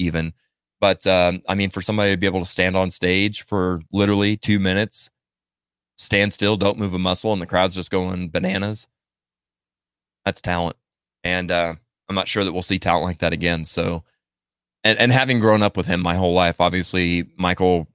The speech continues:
um, predates me, so he was already active before I was even alive. But, uh, all the stuff through the eighties and nineties, man, was a major, major influence on me. So, uh, yeah, Michael was probably my biggest.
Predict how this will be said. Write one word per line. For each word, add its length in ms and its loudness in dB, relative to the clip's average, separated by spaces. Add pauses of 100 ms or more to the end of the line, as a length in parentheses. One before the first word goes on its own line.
(280)
um, 520 -4 (240)
predates 680 2
me, 460 0
so 300 0
he 160 2
was 180 -2
already 400 0
active 460 -2
before 300 -2
I 60 0
was 140 -6
even 160 -2
alive. 520 2
But, 280 -4
uh, 240 0 (340)
all 100 4
the 60 2
stuff 240 2
through 120 -2
the 140 -2
eighties 280 0
and 60 -2
nineties, 340 -2
man, 220 -4
was 300 -4
a 80 -2
major, 400 0
major 340 0
influence 400 -6
on 140 -6
me. 160 -8
So, 340 -6 (680)
uh, 260 -10
yeah, 180 0 (140)
Michael 220 -2
was 100 0
probably 260 4
my 160 0
biggest. 480 -4